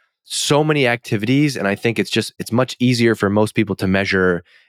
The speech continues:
AdWords is really easier to measure. Direct response marketing, really easy, easy to measure. When you're doing things over the course of three, six, nine months, how do you,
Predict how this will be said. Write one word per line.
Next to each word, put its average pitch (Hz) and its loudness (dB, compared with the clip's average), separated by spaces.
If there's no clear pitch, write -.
AdWords 110 0
is 87 -4
really 92 2
easier 87 0
to 80 -2
measure. 78 -4
Direct 101 0
response 107 -2
marketing, 92 -2
really 87 0
easy, 82 -2
easy 92 -2
to 82 -2
measure. 80 -2
When 85 -2
you're 139 2
doing 120 0
things 90 -4
over 90 -2
the 87 -2
course 98 -2
of 82 -2
three, 107 0
six, - -6
nine 92 -2
months, 110 -2
how 131 -4
do 202 -2
you, 170 0